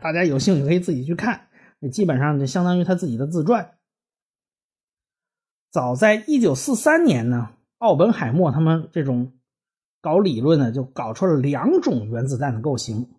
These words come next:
一种叫枪法型，一种叫内爆型。铀二三五啊，产量非常少，只够做一颗原子弹，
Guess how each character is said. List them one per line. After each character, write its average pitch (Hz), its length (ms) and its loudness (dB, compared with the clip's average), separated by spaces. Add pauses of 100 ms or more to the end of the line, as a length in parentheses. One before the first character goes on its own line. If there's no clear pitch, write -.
(200)
一 254 140 -2
种 240 180 -4
叫 - 220 -6
枪 339 360 2
法 143 220 -6
型， 107 400 -6
一 185 100 -2
种 127 220 -4
叫 139 140 -4
内 226 380 2
爆 240 260 2
型。 95 320 -12 (800)
铀 185 140 6
二 277 220 8
三 262 260 4
五 123 140 -2
啊， 131 260 0
产 - 280 -6
量 175 200 0
非 339 280 2
常 180 260 2
少， - 480 -8
只 165 180 -4
够 269 200 2
做 262 260 -4
一 330 160 -2
颗 - 200 -2
原 135 180 0
子 113 100 -6
弹， 131 280 -6